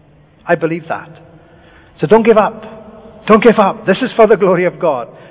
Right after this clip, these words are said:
Secondly, the secondary motivation, the ministry of reconciliation. It's a process. That's the challenge. Think about it. Think about the practice. Feel it in your heart.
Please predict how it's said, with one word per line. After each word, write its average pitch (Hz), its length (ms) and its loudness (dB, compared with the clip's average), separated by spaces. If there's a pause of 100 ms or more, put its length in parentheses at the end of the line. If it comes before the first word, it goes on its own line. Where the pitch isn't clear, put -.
Secondly, 247 540 -2 (480)
the 175 80 -10 (100)
secondary 220 400 -2
motivation, 180 760 -8 (320)
the 165 80 -4
ministry 196 480 -4
of 165 140 -4
reconciliation. 156 920 -8
It's 175 140 -8
a - 20 0
process. - 560 -2 (1400)
That's 208 220 0
the 202 80 -8
challenge. 104 360 -8 (140)
Think 226 180 0
about 190 280 2
it. - 1000 -20
Think 214 160 4
about 214 220 4
the 190 80 -4
practice. 196 420 -6 (640)
Feel 247 180 4
it 226 140 6
in 214 100 2
your 202 140 -2
heart. - 580 -4